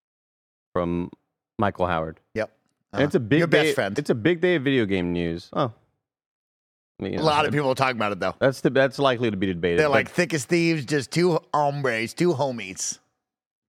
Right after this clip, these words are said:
Speaker 1: There's a, there's a lot of video game news to get to.
Speaker 2: <laughs> Yeah, there's some
Speaker 1: Really
Speaker 2: news.
Speaker 1: big stuff happening today in the gaming sphere.
Speaker 2: Uh-huh.
Speaker 1: But I think none, I think, uh, you know, I'd be an idiot if I didn't announce the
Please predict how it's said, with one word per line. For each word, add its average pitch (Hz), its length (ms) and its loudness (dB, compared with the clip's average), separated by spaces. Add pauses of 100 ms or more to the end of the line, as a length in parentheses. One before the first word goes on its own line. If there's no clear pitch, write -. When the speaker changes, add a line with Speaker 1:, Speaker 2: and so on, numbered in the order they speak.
(120)
Speaker 1:
There's 113 240 4
a, 104 420 6
there's 120 140 2
a 156 40 4
lot 180 140 4
of 160 60 2
video 151 160 4
game 107 180 2
news 87 260 0
to - 120 -4
get 80 200 -2
to. 87 100 -2
Speaker 2:
<laughs> 82 120 -2
Yeah, 285 140 2
there's 165 140 4
some 123 80 6
Speaker 1:
Really 170 220 6
Speaker 2:
news. 131 100 0
Speaker 1:
big 131 180 2
stuff 90 260 0
happening 85 340 0
today 82 200 -2
in 82 100 -2
the 82 80 -4
gaming 87 300 -2
sphere. 85 340 -4 (140)
Speaker 2:
Uh-huh. 139 240 -2 (680)
Speaker 1:
But 101 420 4 (560)
I 104 120 4
think 107 240 0
none, 113 500 2 (960)
I 110 60 0
think, 107 260 -2
uh, 82 60 0
you 104 180 -2
know, 87 100 0
I'd 85 200 -2
be 92 280 0
an 95 140 0
idiot 95 340 0
if 85 120 -2
I 87 140 2
didn't 85 400 -4
announce 87 500 -4
the 82 300 -4